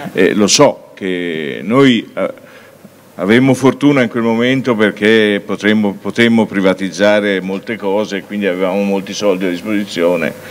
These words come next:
con la giunta Albertini e quindi potremmo, potremmo fare tante cose. Ma se non ci avessimo avuto quei soldi lì, non, insomma,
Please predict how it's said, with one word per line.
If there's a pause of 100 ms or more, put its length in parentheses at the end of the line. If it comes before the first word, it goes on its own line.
(220)
con
la
giunta
Albertini
e
quindi
potremmo,
potremmo
fare
tante
cose. (240)
Ma
se
non
ci
avessimo
avuto (200)
quei
soldi
lì,
non, (140)
insomma,